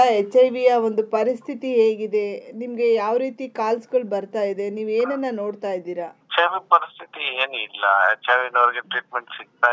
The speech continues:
Speaker 2: ಇದೆ.
Speaker 1: ಹ್ಮ್.
Speaker 2: ಅವ್ರು ಯಾ-, ಯಾವಾಗ್ಲೂ ತಗೊಂಡಂಗೆ
Speaker 1: ಹ್ಮ್.
Speaker 2: ಅವ್ರು ಈಗ್ಲೂ ಸಹ ಅವ್ರು ಒಂದ್ ತಿಂಗಳು ಸಿಗ್ತಾ ಇದ್ದಿದ್ದು ಈಗ ಎರಡ್ ತಿಂಗಳು ಕೊಡ್ತಾ ಇದೀವಿ. ಎರಡ್ ತಿಂಗಳಿಗೆ ಆಗುವಷ್ಟು ಮಾತ್ರೆನ ಅವ್ರಿಗೆ ಒಂದ್ ಸರಿ ಕೊಟ್ಟು ಕಳಿಸ್ತೀವಿ. ಯಾಕಂದ್ರೆ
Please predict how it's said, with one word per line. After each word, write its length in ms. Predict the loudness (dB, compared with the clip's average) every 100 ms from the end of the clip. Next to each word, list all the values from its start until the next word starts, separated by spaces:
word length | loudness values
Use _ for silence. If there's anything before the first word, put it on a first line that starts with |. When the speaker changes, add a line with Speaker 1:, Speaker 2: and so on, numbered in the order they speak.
| 0
Speaker 2:
ಇದೆ. 180 | -4
Speaker 1:
ಹ್ಮ್. 280 | -8 -10 -2
Speaker 2:
ಅವ್ರು 240 | 2 2 0
ಯಾ-, 460 | 0 -2 -2 -6 -2
ಯಾವಾಗ್ಲೂ 460 | 0 0 -4 -6
ತಗೊಂಡಂಗೆ 640 | -6 -2 -2 -2 -4 -6 -12 -12 -16 -16
Speaker 1:
ಹ್ಮ್. 200 | -14 -16 -2
Speaker 2:
ಅವ್ರು 240 | 2 2 0 -6 -10
ಈಗ್ಲೂ 280 | -6 -2
ಸಹ 220 | 0 2 2
ಅವ್ರು 340 | 2 -2 -6 -8 -4
ಒಂದ್ 160 | -6 -6
ತಿಂಗಳು 280 | -8 -2 -2
ಸಿಗ್ತಾ 400 | -4 -14 -4 -2
ಇದ್ದಿದ್ದು 300 | -2 -8 -8
ಈಗ 280 | -8 -8 -4
ಎರಡ್ 340 | 0 0 0
ತಿಂಗಳು 340 | -2 -10 -8 -2
ಕೊಡ್ತಾ 300 | -2 -2 -4
ಇದೀವಿ. 400 | -6 -12 -12 -12 -16 -8 0
ಎರಡ್ 220 | 2 2
ತಿಂಗಳಿಗೆ 480 | -2 -6 -2 0 2 2
ಆಗುವಷ್ಟು 540 | 2 -6 -4 -6 2
ಮಾತ್ರೆನ 420 | 0 2 -2 2
ಅವ್ರಿಗೆ 340 | 2 2 -2 -2 0
ಒಂದ್ 160 | -4 -2
ಸರಿ 260 | -4 -4
ಕೊಟ್ಟು 280 | -4 -4 -2
ಕಳಿಸ್ತೀವಿ. 480 | -2 -2 -4 -10 -6
ಯಾಕಂದ್ರೆ 760 | -6 -4 -4 0 -2 -2 -8